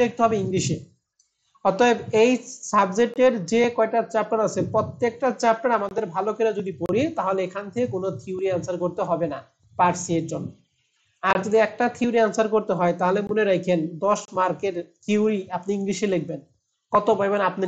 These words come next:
নিজেই ভালো জানেন। অতএব আমরা অঙ্কের দিয়ে খুব মনোযোগ দিব। তাহলে আসো আমরা ক্যাপিটাল মার্কেট ফাইন্যান্সিং সম্পর্কে আগে বেসিক আলোচনা করি। মূলত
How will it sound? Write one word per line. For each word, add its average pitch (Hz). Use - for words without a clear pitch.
নিজেই 196
ভালো 180
জানেন। -
অতএব 220
আমরা 190
অঙ্কের 208
দিয়ে 220
খুব 208
মনোযোগ 180
দিব। 151
তাহলে 196
আসো 240
আমরা 196
ক্যাপিটাল 220
মার্কেট 202
ফাইন্যান্সিং 190
সম্পর্কে 202
আগে 180
বেসিক 208
আলোচনা 165
করি। -
মূলত 233